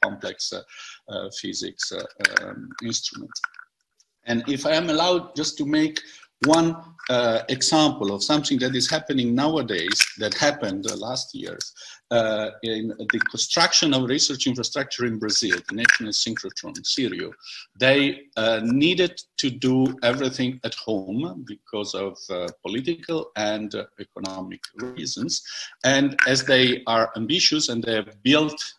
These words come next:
a top world top, uh, level facility ranging, uh, in the same class as the European synchrotron radiation facility, uh, they needed to, uh,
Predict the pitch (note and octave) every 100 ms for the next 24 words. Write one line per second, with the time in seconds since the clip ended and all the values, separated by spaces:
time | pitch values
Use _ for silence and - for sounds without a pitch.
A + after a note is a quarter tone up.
0 | - A2 A2 G2 G2+ _ _ _ _ _
1 | - F3 D#3+ - - - - - A#2 D#3
2 | F3 E3+ - - D#3 C#3 - - - -
3 | A2 G2 F#2+ A2 A#2 B2+ - B2+ B2+ C3
4 | B2 G#2+ G2 - - - F3 C3+ - A#2+
5 | E3+ - A2 A#2 A2 G2+ G2+ G2 F#2+ F#2+
6 | F#2+ F#2+ - A2 A#2 C3 - A#2+ G#2+ -
7 | A#2+ A2 - - G#2+ - G2 G2 G2+ -
8 | A#2 A2+ G2+ G2+ _ - C3 B2+ A#2 -
9 | F#2+ A2+ E3 - B2 A#2 - - G2 G2+
10 | - A#2+ C3 - - - - C3 B2 A#2
11 | A#2+ - - C3+ C#3 C3+ C#3 D3 D#3+ F#3
12 | - - C#3+ C3+ - A#2+ A2+ A2 G#2+